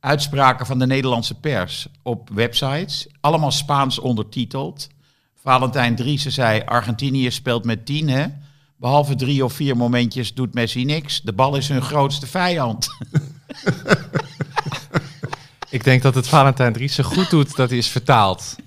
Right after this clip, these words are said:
Speaker 1: Ja.
Speaker 2: Dat, dat, dat
Speaker 1: Ja.
Speaker 2: zal zijn ego strelen.
Speaker 1: Nou, dat wel. Johan Derksen stemde daarmee in. "Nederland is veel beter dan Argentinië. Het is een armoedig elftalletje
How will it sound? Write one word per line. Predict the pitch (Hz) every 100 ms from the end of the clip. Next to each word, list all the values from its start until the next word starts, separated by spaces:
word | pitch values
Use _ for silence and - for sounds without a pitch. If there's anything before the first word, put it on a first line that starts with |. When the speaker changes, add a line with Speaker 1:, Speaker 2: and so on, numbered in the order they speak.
| _ -
Speaker 1:
Ja. | -
Speaker 2:
Dat, | - - 180
dat, | 156 135 -
dat | 190
Speaker 1:
Ja. | 160
Speaker 2:
zal | 131 147
zijn | 139
ego | 127 151 147 127
strelen. | 127 117 104 90 135
Speaker 1:
Nou, | 143 113
dat | 117 139
wel. | 156 143 101 - - - - - -
Johan | 139 139 139
Derksen | 139 147 151 147
stemde | - 170 156 147
daarmee | 151 156 151 151
in. | 165 131
"Nederland | 131 135 139 127
is | 131
veel | - 143 139
beter | 143 156 175
dan | 160
Argentinië. | 147 127 131 110 131 117 113
Het | 113
is | 127
een | 135
armoedig | 110 123 135 147 143
elftalletje | 139 139 143 147 143 135 139 156